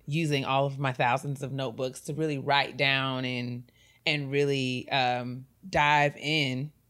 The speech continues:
to materials, not just reading it and ingesting it, but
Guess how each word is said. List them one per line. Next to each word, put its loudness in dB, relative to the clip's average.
to -2
materials, -2
not 0
just -2
reading -2
it -2
and -6
ingesting -2
it, -8
but -6